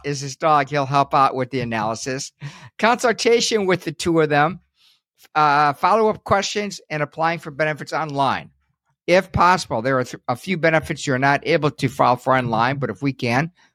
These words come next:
we'll do that for you. Also, of course, we educate. We educate advisors across the country and offer the National Social Security Advisor Certificate. After a day of an extremely intense training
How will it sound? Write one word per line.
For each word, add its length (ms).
we'll 140
do 200
that 200
for 100
you. 100
Also, 320
of 100
course, 300
we 160
educate. 480
We 140
educate 380
advisors 560
across 260
the 120
country 680
and 400
offer 320
the 140
National 440
Social 460
Security 220
Advisor 440
Certificate. 760
After 320
a 80
day 260
of 100
an 320
extremely 600
intense 440
training 580